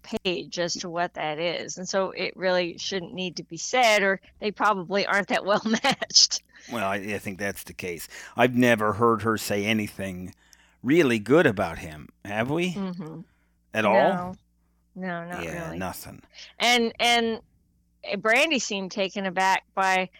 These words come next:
Speaker 1: her saying, Annalee saying that if in a year they were still living with Mom, that she would just get a divorce.
Speaker 2: Well, Brandy knows about divorces.
Speaker 1: <laughs>
Speaker 2: She'd say it was a bad
Speaker 1: She goes, "But
Speaker 2: idea.
Speaker 1: you're not,"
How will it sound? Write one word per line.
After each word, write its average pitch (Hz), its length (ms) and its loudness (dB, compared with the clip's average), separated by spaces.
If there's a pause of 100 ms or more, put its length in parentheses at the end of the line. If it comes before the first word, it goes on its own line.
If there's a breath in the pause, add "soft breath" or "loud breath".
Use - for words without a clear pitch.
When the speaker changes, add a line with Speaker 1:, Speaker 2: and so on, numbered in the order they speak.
(440 soft breath)
Speaker 1:
her 220 240 0
saying, 208 480 2
Annalee 214 440 2
saying 190 480 0
that 175 320 0
if 190 540 -2 (360)
in 196 160 -2
a 190 60 -2
year 208 440 2
they 202 260 2
were 180 180 0
still 202 300 -4
living 185 320 -2
with 165 160 -8
Mom, 180 460 0
that 175 260 -4
she - 160 -6
would 190 140 -6
just - 200 -6
get 185 160 -4
a 156 40 -12
divorce. 170 720 -10 (520)
Speaker 2:
Well, 240 120 -4
Brandy 113 440 0
knows 73 240 -12
about 80 240 -12
divorces. - 680 -10 (880)
Speaker 1:
<laughs> 208 580 -6
Speaker 2:
She'd 151 160 0
say 151 100 8
it - 20 10
was 123 120 2
a 113 40 4
bad 117 240 8
Speaker 1:
She 107 140 6
goes, - 120 6
"But 123 80 4
Speaker 2:
idea. - 160 4
Speaker 1:
you're 381 100 6
not," 240 240 6